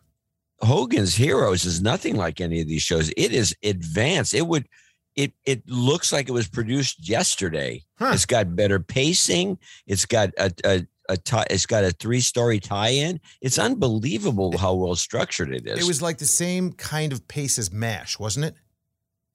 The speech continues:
Speaker 2: That, that
Speaker 1: No, it
Speaker 2: quick
Speaker 1: was,
Speaker 2: get rid of
Speaker 1: uh,
Speaker 2: humor?
Speaker 1: mash, I think, was slower paced, to be honest about
Speaker 2: Huh.
Speaker 1: it.
Speaker 2: You know, speaking about Jewish, uh, comedians, did I ever tell you the time I met Jackie Mason?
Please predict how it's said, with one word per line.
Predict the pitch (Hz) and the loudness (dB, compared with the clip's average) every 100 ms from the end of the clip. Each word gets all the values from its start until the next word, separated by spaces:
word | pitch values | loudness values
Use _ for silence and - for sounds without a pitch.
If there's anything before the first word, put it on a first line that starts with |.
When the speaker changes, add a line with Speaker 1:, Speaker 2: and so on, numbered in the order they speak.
| _ _ _ _ _ _ _ _ - | _ _ _ _ _ _ _ _ -8
Speaker 2:
That, | 123 | -4
that | 127 | 0
Speaker 1:
No, | 190 185 | 2 4
it | 170 | 4
Speaker 2:
quick | 156 | 4
Speaker 1:
was, | 156 | 2
Speaker 2:
get | 147 | 2
rid | 139 | 2
of | 143 | 4
Speaker 1:
uh, | 139 131 | 4 4
Speaker 2:
humor? | 147 135 - - - _ _ _ _ _ _ _ _ _ _ | 4 2 -2 -10 -20 _ _ _ _ _ _ _ _ _ _
Speaker 1:
mash, | 139 - 330 180 | -2 0 2 0
I | |
think, | 151 156 143 | 0 0 0
was | 117 | 0
slower | - 127 120 110 | 2 2 2 2
paced, | 123 190 180 90 | 0 -2 -2 -2
to | |
be | 85 | -2
honest | 90 101 107 - | 0 0 0 -2
about | 65 60 | -4 -2
Speaker 2:
Huh. | - | 0
Speaker 1:
it. | - _ _ _ _ _ _ _ _ _ _ _ | -2 _ _ _ _ _ _ _ _ _ _ _
Speaker 2:
You | 143 | -2
know, | 147 | 0
speaking | 139 185 | 0 -2
about | 160 135 | -2 -2
Jewish, | 135 151 - - | 0 0 0 0
uh, | 135 127 123 | 2 2 0
comedians, | - 147 151 123 | -2 -2 -2 0
did | |
I | 156 | -2
ever | 185 | -2
tell | 196 | 0
you | 190 | 0
the | 160 | 0
time | 160 156 | -2 0
I | 135 | 0
met | 131 | -2
Jackie | 107 127 120 127 | -2 -2 -2 -4
Mason? | 110 110 139 139 | -2 -2 -4 -6